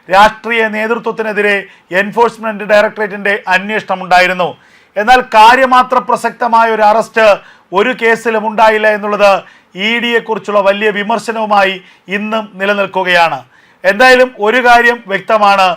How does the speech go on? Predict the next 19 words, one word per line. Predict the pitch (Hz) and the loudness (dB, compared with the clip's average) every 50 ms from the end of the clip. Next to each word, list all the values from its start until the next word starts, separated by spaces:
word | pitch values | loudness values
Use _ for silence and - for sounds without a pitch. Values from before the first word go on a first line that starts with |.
| - _ - _ _ _ _ - | -6 _ -20 _ _ _ _ -2
ആ, | 180 185 175 - | 0 0 0 2
സ്വർണ്ണക്കൊള്ളയിൽ | 208 214 214 233 262 247 254 247 233 233 233 233 226 220 226 226 226 202 196 | 2 2 2 2 0 0 2 2 2 2 2 2 0 0 -2 -4 -8 -10 -6
ഇ | 208 233 226 | -4 -2 -2
ഡി | 226 226 | 0 -2
എത്തുന്നത് | 214 220 214 202 214 208 190 202 208 208 - 170 | -2 -4 -6 -6 -4 -4 -2 -4 -4 -6 -8 -6
വെറുതെയല്ല. | 160 185 196 208 196 208 196 180 165 165 160 156 143 - _ _ _ _ _ _ - | -2 -2 0 0 0 0 2 0 2 2 0 -2 -2 -4 _ _ _ _ _ _ -2
സ്വർണ്ണക്കൊള്ളയിൽ | - 196 214 226 247 240 - 240 233 233 233 226 226 220 202 - - - _ _ - | 0 2 4 4 2 2 4 2 4 4 4 4 2 0 -2 -8 -14 -20 _ _ 0
വളരെ | 180 202 220 247 262 254 - - | 2 2 4 4 2 2 2 2
കാര്യമായ | 240 233 233 226 233 226 226 226 226 220 | 4 4 4 2 0 0 2 2 0 0
രീതിയിലുള്ള | 220 208 226 226 214 214 214 214 214 208 202 - - - _ _ - 175 | -4 -4 -4 -2 0 2 4 4 4 4 2 0 -8 -20 _ _ 0 2
അന്വേഷണമാണ് | 185 196 208 220 233 233 208 - - 247 220 214 208 208 202 196 196 190 165 - _ _ _ - 180 | 2 2 0 -2 -6 -6 -6 -4 -2 -2 2 2 4 4 4 2 0 -2 -4 -8 _ _ _ -8 -4
ഇ | 208 208 | -2 -2
ഡി | 220 208 208 | 0 0 2
നടത്താൻ | 202 208 214 240 226 220 208 | 2 2 2 0 0 0 -2
ഉദ്ദേശിക്കുന്നത്. | 175 214 214 208 - 196 214 208 214 208 214 214 208 190 - _ _ _ _ _ - | -2 -2 -2 -2 -4 -8 -8 -6 -2 2 4 4 4 2 0 _ _ _ _ _ -2
സ്വർണ്ണക്കൊള്ളയിലെ | - 202 214 214 233 240 240 - 233 220 220 226 220 220 214 214 220 226 - _ _ - | 0 0 2 2 0 -2 0 0 0 2 2 2 0 0 0 0 -2 -2 -4 _ _ -2
പ്രതികളിലേക്ക് | 196 202 208 233 220 226 220 220 220 220 208 - 220 214 208 202 185 - - - _ _ - 185 190 | -2 -2 -2 -2 -4 -4 -2 -2 -2 -2 -2 0 2 4 4 4 2 0 -4 -20 _ _ -6 -6 -4
എത്തിച്ചേരുന്ന | 190 190 247 240 - - 220 214 214 214 208 214 214 226 - - _ - | -4 -4 -6 -6 -4 -2 0 0 0 0 -2 -2 -4 -6 -6 -6 _ -2
തെളിവുകൾ | 196 208 214 226 220 226 208 214 208 | -2 0 2 0 0 2 2 0 0